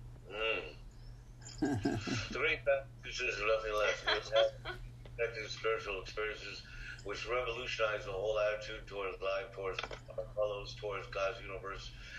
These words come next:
Speaker 1: And the central fact is, our life today is the absolute certainty that our Creator has entered into our hearts and lives in a way which is indeed miraculous. He has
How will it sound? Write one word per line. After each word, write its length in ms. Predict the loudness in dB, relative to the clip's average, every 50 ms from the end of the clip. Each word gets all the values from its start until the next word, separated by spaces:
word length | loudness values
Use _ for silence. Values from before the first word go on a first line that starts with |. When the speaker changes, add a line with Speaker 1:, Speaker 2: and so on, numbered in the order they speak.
| -4 -2
Speaker 1:
And 100 | -2 -2
the 60 | -2
central 300 | -2 -4 -4 -6 -4 -2
fact 280 | 0 0 0 0 -2
is, 300 | -4 -6 -6 -6 -6 -10 -12 -12 -12 -10 -10 -10 -4 2
our 180 | 4 4 6 8
life 300 | 8 8 8 6 4 0
today 480 | -4 -4 -2 -2 -2 -2 -4 -6 -8 -10 -12 -12 -10 -10 -8 -6
is 160 | -4 -4 0
the 80 | 2 4
absolute 380 | 4 4 2 -2 -8 -8 -6
certainty 540 | -4 -4 -4 -4 -4 -6 -8 -8 -8 -8 -4 0
that 140 | 2 2 2 2 2
our 160 | 0 0 -2
Creator 380 | -4 -2 -2 0 0 -2 -2 0 0 0
has 80 | -2
entered 400 | -2 -6 -8 -8 -10 -10 -10 -10
into 140 | -6 -4 0
our 180 | 2 2 2 2
hearts 320 | 2 0 -2 -2 -4 -8
and 100 | -10 -10 -8
lives 220 | -6 -6 -6 -6 -4
in 40 |
a 220 | -4 -4 -2 0 0
way 280 | 0 0 0 -2 -6 -8 -10 -10 -8 -8 -8
which 160 | -6 -6 -6
is 200 | -4 -4 -6 -6
indeed 340 | -4 -4 -2 -2 -2 -2 -2
miraculous. 680 | 0 0 2 2 2 0 -2 -4 -6 -6 -6 -8 -10 -10 -10 -8 -8 -6 -6 -6 -8 -6 -4
He 100 | 0 2
has 140 | 2 2 2